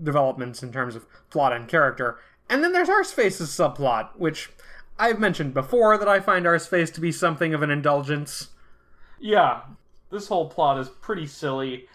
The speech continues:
Speaker 2: and doesn't really move the story forward, at all.
Speaker 1: Yeah, very cartoony, something of a distraction. But we do have essential development here in these three issues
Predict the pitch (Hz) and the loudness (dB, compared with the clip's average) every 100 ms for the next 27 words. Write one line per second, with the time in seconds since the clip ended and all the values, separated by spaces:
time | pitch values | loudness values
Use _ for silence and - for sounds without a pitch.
0 | _ _ 160 151 175 170 135 139 151 143 | _ _ -8 -4 -4 -4 -8 -4 -2 -2
1 | 135 131 135 127 117 - 117 110 107 123 | -4 -4 -6 -8 -16 -12 -10 -10 -10 -8
2 | 113 113 110 101 _ _ 135 113 85 - | -8 -8 -10 -14 _ _ -6 -6 -6 -10
3 | - _ _ _ _ _ _ - 202 151 | -14 _ _ _ _ _ _ -4 2 2
4 | 135 - 247 254 240 - 190 202 190 180 | 0 -6 0 2 0 -4 -6 -4 -2 -4
5 | 170 - 190 180 175 160 147 139 147 135 | -6 -8 -6 -4 -2 -4 -4 -4 0 0
6 | 135 135 127 _ _ _ _ _ _ - | -2 -10 -12 _ _ _ _ _ _ 0
7 | 202 196 214 208 160 - 151 151 226 214 | 2 0 2 4 4 2 -6 -4 0 0
8 | 202 196 160 160 170 143 143 143 151 143 | 2 0 2 4 4 2 -2 -4 -2 0
9 | 143 139 - 143 135 135 139 127 123 | -2 -4 -6 -2 -2 -2 -2 -4 -4